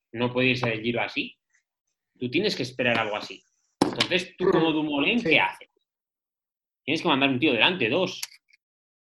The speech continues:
Speaker 1: Y no solo para contraatacar, para atacar tú también.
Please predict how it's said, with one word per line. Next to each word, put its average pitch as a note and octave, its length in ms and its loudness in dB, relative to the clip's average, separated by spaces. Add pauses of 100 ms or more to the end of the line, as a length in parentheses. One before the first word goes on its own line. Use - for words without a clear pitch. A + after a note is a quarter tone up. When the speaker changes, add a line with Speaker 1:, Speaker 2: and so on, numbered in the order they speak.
(220)
Speaker 1:
Y A#2+ 100 -8
no D#3 80 0
solo G3 180 0
para B2+ 120 0
contraatacar, A#2+ 460 2
para C3+ 140 0
atacar C#3 240 -4
tú F#3+ 80 -12
también. D3+ 480 0